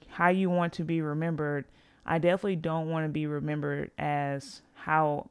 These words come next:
I might have treated some people or how I was, like, in my early twenties. And, you know, so I spent a lot of time and I spent a lot of my thirties, you know, working on how I want people to view me,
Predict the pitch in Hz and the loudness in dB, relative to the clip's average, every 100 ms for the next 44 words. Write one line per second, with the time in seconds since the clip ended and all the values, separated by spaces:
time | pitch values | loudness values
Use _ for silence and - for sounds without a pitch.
0 | - - 156 156 156 147 - 160 151 151 | -4 -2 2 4 2 0 -2 -2 0 -4
1 | 147 151 151 147 147 151 147 143 143 139 | -2 -4 -2 -2 0 0 0 0 0 -2
2 | 139 139 147 143 139 143 143 - 156 170 | -2 -4 -4 -2 -2 -2 -4 -4 -6 -4
3 | 185 - _ _ _ - - - 160 156 | -6 -8 _ _ _ -20 -16 -6 -2 0
4 | 147 147 143 139 - 160 156 147 143 143 | 0 -2 -2 -6 -6 -2 0 0 0 -2
5 | - 151 151 - 170 156 156 147 135 151 | 0 0 0 -2 -2 0 0 0 0 -2
6 | 151 147 143 156 147 143 147 143 139 - | 0 -2 -4 -4 -2 0 -2 -2 -4 0
7 | 165 165 151 143 - - - _ _ - | 0 0 -2 -4 -8 -18 -20 _ _ -4
8 | 165 156 151 160 165 160 156 147 143 143 | 0 0 2 2 2 0 0 0 0 -2
9 | 139 - _ _ _ _ - - 175 175 | -4 -8 _ _ _ _ -18 0 4 6
10 | 165 - 160 156 156 156 151 160 151 151 | 6 4 4 4 2 0 -2 -4 -4 -2
11 | 151 147 151 147 143 143 147 | -2 -2 -2 -2 -2 -4 -6